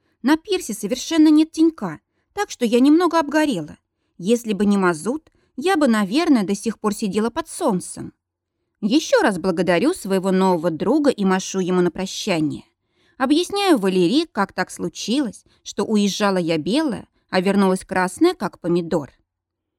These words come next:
"Очень надеюсь, что с ними ничего не приключилось", говорит она, готовя для меня какую-то лечебную мазь в блендере. "Не думаю, что Эрик забыл про тебя. Ох, Доминика,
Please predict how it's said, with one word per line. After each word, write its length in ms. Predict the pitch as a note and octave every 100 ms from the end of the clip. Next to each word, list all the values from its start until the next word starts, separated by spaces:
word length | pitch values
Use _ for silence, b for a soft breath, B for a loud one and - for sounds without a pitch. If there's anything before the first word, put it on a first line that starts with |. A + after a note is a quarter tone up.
| _ _ _
"Очень 360 | F#3+ G#3+ - A3+
надеюсь, 640 | G#3 G3+ D#3+ F4+ B3 - - _
что 220 | - F4
с 60 | F4
ними 280 | F#4+ F#4+ C4
ничего 360 | G#3+ - G#3
не 140 | A3 A#3
приключилось", 800 | D4+ F4 F4+ - A#3 G3 G#3 - _ _ -
говорит 420 | G3 F#3+ G3 G3
она, 340 | G3 F3+ B3 E4
готовя 380 | G#3+ - F#3
для 160 | F3+ F#3
меня 240 | F#3+ F#3+
какую-то 560 | F#3 F3+ - A#3+ D#4+ G3
лечебную 560 | F#3 G3+ G#3 F3 F#3 F3+
мазь 300 | F3+ F3+ F3
в 60 |
блендере. 640 | D#3 F#3+ E3+ D3+ D#3 G2 _ _ _ _ _ -
"Не 160 | G4+ F4+
думаю, 400 | B3+ A3 G#3 G#3
что 240 | - G3+
Эрик 260 | G#3+ G3 G#3
забыл 340 | C#4 F4+ D#4+
про 160 | B3 E3+
тебя. 440 | - F3+ E3+ - - _ _ _ -
Ох, 220 | B4 -
Доминика, 800 | D#4 F4 E4+ E4 B3 E3+ - -